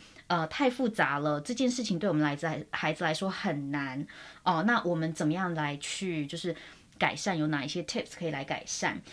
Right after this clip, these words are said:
那还有一个问题，不想做的问题呢，比如说可能孩子啊，他会这个，呃，因为转换环境，或者是有可能会习惯依赖等等等等的哦。那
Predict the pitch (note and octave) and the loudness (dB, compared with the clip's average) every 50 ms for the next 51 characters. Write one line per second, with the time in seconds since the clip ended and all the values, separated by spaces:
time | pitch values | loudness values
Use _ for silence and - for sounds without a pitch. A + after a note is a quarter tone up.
0 | - - - - F4 D#4+ C#4 D4 C#4 G#3+ E3 - - - - A#3+ G#3+ - A3 F#3+ | -18 -4 0 2 2 4 6 6 6 4 4 2 -4 -2 -2 0 2 2 2 4
1 | G#3 D4+ D4+ A3+ G3+ G#3 - E3 D#3 D3+ - E4+ - - - D3 C#3+ - G#3 F#3 | 6 6 6 6 6 2 0 -6 -4 -2 -2 0 0 2 0 0 0 0 0 0
2 | D#3+ E3+ F#3+ F3+ E3+ D#3+ D#3+ D3+ D3 C#3+ - - C#3 D3+ C#3+ - E3 D#3+ E3 - | 0 0 0 0 0 0 -2 -2 -2 -2 -4 -6 -10 -6 -2 0 0 0 -2 -4
3 | - - - - - F3 D3+ D3 D#3 D3+ - D#3+ C#3 D3 D3 - E3 D#3+ D#3 D3 | -8 -18 -16 -8 -4 0 0 0 0 -2 -2 -4 -4 -4 -6 -6 -4 -2 0 0
4 | D3 D3 D3 - F3+ F3 E3+ F3+ G3+ - - - - - - - - - - - | 0 -2 -2 -4 -2 -2 -2 -2 -4 -8 -18 -20 -20 -20 -20 -20 -20 -20 -20 -20
5 | - - - - - G#3+ G#3+ G3+ F#3 F3 E3 E3 D#3 - F#3 - E3+ D#3+ D3+ D3 | -20 -18 -6 0 4 6 6 6 6 4 2 0 -2 -2 0 2 2 4 4 2
6 | D3 D3+ - D#3 D3+ D3 - G3 A3 A3 G#3 G#3+ F3 C#3 D3+ F#3+ G#3 G3+ F#3 F3+ | 0 0 -2 -2 -2 0 2 4 4 4 4 2 0 -2 2 2 2 2 2 2
7 | D#3+ D3+ D#3+ D#3 - A3 A3 G3+ F3 E3 E3 F3 G#3 A3+ F#3 D#3+ D3+ D3+ - G#3 | 2 0 0 0 0 0 2 2 2 0 0 0 0 0 0 0 0 0 2 0
8 | F#3 - - - - - - F3+ F#3 - G#3+ E3 D3+ F3 G#3 G#3+ G3 - - - | 0 0 -2 -8 -4 0 0 0 2 2 2 2 4 4 4 2 2 0 -2 -2
9 | D3+ D3+ - F#3+ F3 E3 D3 - G#3+ A#3 B3+ C4+ C4 A#3 G3 F3 - - F#3 F3+ | -2 0 2 2 2 2 0 0 2 2 4 4 4 4 4 2 2 2 2 4
10 | G#3+ C4 C4 B3+ G3+ F3+ E3+ - E3 D#3+ F#3+ - G#3 F3 E3 D3+ D#3 C#3+ C#3 D3+ | 4 4 4 4 2 2 2 0 0 0 2 2 2 2 2 2 2 2 0 0
11 | - - - - - - A#3 A#3+ G#3 - | -2 -4 -12 -8 0 4 4 4 4 4